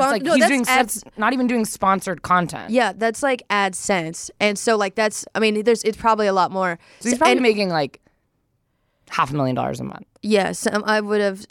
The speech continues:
Speaker 1: <sighs> I wouldn't hit anyone, but e-, every t-, anytime he said he was poor, I wanna be like, "You liar," you know?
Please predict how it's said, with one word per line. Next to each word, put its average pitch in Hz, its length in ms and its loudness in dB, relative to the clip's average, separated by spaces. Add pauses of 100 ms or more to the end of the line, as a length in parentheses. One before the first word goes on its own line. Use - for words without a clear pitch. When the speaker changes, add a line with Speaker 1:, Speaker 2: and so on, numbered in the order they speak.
Speaker 1:
<sighs> 196 400 -6
I 190 120 2
wouldn't 202 280 2
hit 185 180 -2
anyone, 175 380 -2
but 180 280 2
e-, 202 300 0
every 214 220 2
t-, 208 120 -10
anytime 226 440 0
he 208 80 -2
said 196 180 -4
he 185 60 0
was 180 100 -4
poor, 170 300 0
I 113 100 0
wanna 175 200 0
be 170 120 0
like, 156 180 -4
"You 202 460 0 (300)
liar," 165 680 -2
you 202 200 0
know? 185 320 0